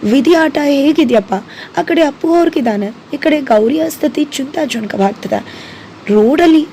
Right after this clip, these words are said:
ಗೌರಿ ಬಿದ್ದಿದ್ ಯಾಕೆ? ಏನಾಗೋಯ್ತು? ಅಪ್ಪು ಏನಾದ್ರೂ ಮಾಡ್ಬಿಟ್ನಾ? ಏನಾಗ್ತದೆ? ಇದ್ ಎಲ್ಲವನ್ನ ಕೂಡ ತಿಳ್ಕೊಬೇಕು ಅಂದ್ರೆ ಈಗ್ಲೇ ನಮ್ಮ ಈ ಚಾನೆಲ್ನ ಸಬ್ಸ್ಕ್ರೈಬ್ ಮಾಡಿ, ಹಾಗೆ ಒಂದು ವಿಡಿಯೋವನ್ನ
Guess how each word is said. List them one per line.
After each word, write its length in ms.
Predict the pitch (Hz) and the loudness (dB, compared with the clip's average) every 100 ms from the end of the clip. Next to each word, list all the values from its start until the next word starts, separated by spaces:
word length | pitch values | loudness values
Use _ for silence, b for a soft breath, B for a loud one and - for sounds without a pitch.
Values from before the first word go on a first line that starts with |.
| - | -4
ಗೌರಿ 400 | 202 208 214 339 | 0 2 2 0
ಬಿದ್ದಿದ್ 360 | - - 285 294 | -2 -4 -4 -4
ಯಾಕೆ? 340 | 285 - 247 - - - - | -4 -6 -12 -12 -20 -20 -4
ಏನಾಗೋಯ್ತು? 760 | 233 285 247 214 269 311 240 285 - B B - | -2 0 -2 -2 0 0 0 -4 -12 B B -14
ಅಪ್ಪು 320 | - - 370 | -8 2 2
ಏನಾದ್ರೂ 380 | 349 330 330 320 | 2 0 -2 -2
ಮಾಡ್ಬಿಟ್ನಾ? 680 | 285 330 302 240 - 196 - B B B - 370 | -2 -4 0 -2 -2 -10 -12 B B B 2 2
ಏನಾಗ್ತದೆ? 520 | 359 302 - 240 277 - B B - | 2 -2 -4 -10 -10 -14 B B -6
ಇದ್ 260 | 240 214 | -4 -2
ಎಲ್ಲವನ್ನ 320 | 196 202 285 285 | -2 -2 -2 -4
ಕೂಡ 200 | 294 269 269 | -2 -4 -4
ತಿಳ್ಕೊಬೇಕು 520 | 269 254 247 262 254 | -6 -4 -6 -4 -2
ಅಂದ್ರೆ 260 | 247 240 247 | -2 -2 -2
ಈಗ್ಲೇ 240 | 220 254 | -4 -4
ನಮ್ಮ 160 | 262 254 | -2 -4
ಈ 60 | |
ಚಾನೆಲ್ನ 440 | 254 - 233 233 247 247 - | -4 -4 0 0 -2 -6 -10
ಸಬ್ಸ್ಕ್ರೈಬ್ 380 | - - 226 | -8 -2 0
ಮಾಡಿ, 200 | 226 208 - B B B | 2 0 -4 B B B
ಹಾಗೆ 240 | 220 233 | -4 -2
ಒಂದು 260 | 247 247 240 | -2 -2 -4
ವಿಡಿಯೋವನ್ನ 640 | 233 220 - 269 240 214 | -4 -6 -4 -2 -2 -2